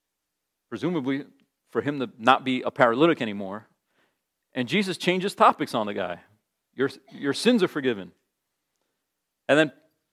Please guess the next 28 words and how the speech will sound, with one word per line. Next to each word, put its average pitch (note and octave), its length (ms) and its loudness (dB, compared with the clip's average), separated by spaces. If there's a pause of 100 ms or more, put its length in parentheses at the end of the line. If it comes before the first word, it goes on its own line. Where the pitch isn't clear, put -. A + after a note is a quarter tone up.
(120)
people C3+ 220 -4
sitting B2+ 220 -4
around, C#3+ 240 2
they're A2 120 -6
kind B2 180 -2
of G#2 80 -4
upset G#3 400 -4
by G2 140 -4
this. F2+ 240 -14
You A#2 60 -10
know, G#2 100 -8
how, B2+ 240 -2
who, C#3+ 320 -8
who, A#3 280 -2 (680)
who C#4 240 6
is E3 140 0
he F#3+ 440 2 (120)
to E3+ 260 0 (360)
l-, D3+ 180 -8 (140)
give A3 280 2
somebody, D3 340 -2
grant F3+ 460 -2
somebody D#3+ 280 0
forgiveness? G3+ 600 -2
And A#2 120 -16
so B2 180 -6
Jesus C3+ 440 -8
is A2+ 300 -8